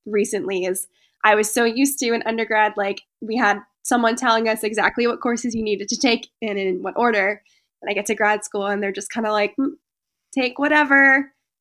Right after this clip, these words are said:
as long as you meet these requirements." And I'm like, "Oh, so there's, there's really no one telling me, like, you have to take this course this semester or you won't graduate. It's really up to me." And that was surprising to me. I wasn't, I didn't expect that.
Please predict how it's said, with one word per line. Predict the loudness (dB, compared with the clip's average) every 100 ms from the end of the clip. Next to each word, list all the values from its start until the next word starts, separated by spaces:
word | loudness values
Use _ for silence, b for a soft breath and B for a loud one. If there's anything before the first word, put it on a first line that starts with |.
| _ -4
as |
long | 0 2
as | 2
you | 0
meet | -2 -2
these | -4 -4
requirements." | -4 2 4 4 2 -2 -4 -6
And |
I'm | -4
like, | -6 0
"Oh, | 6 6 4
so | -2 -2
there's, | 0 0 -4 _ _ _
there's | 0 2
really | 4 6 8
no | 8 6 4
one | 0 -2
telling | -2 -2 -2 -2
me, | -2
like, | -2 -4 -8 -16 _ _ _
you | -2
have | 0 0
to | -2
take | -6 -4
this | -4 -4
course | 0 0 0 -4 -6
this | -4 -4
semester | 0 0 0 -4 -4 -4 -8 _ _ _ -8
or | -4
you | 0
won't | 0 0
graduate. | 2 2 0 -4 -4
It's | -6 -2
really | 0 2 2
up | 0 -4
to | -4
me." | -2 -2 -4 b b b -2
And | 4
that | 4
was | 4 0
surprising | 0 2 2 0 -2
to | 0
me. | 0
I | 0
wasn't, | 0 0 0 0 0
I | 2
didn't | 2
expect | 2 0 0 0 -2
that. | -2 -2